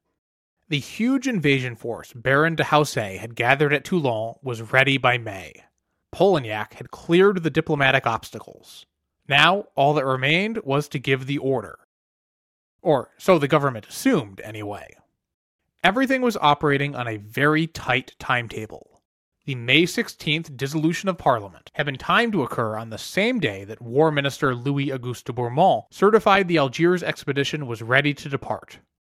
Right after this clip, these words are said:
The late June elections were scheduled to coincide with when the cabinet expected to hear news of France's successful conquest of Algiers. The hope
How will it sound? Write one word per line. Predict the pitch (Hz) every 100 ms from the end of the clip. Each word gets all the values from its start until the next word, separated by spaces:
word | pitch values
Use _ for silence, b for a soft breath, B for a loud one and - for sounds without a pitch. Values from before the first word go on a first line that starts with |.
| _ _ -
The | 147
late | 131 156 -
June | 151 185 208
elections | 170 120 - - 113
were | 135 135
scheduled | - 151 170 147
to |
coincide | - 160 185 170 143 104 107
with | 117 -
when | 139 143
the | 139
cabinet | - 160 170 175 151
expected | - - 190 - 196
to | 190
hear | - 156
news | 120 117 123
of | 139
France's | - 139 151 - 160
successful | 156 - 156 151 - 190
conquest | - 117 113 110 107 -
of | 131
Algiers. | 117 117 110 170 135 - - - _ _ _ _
The | 143 127
hope | - 196 139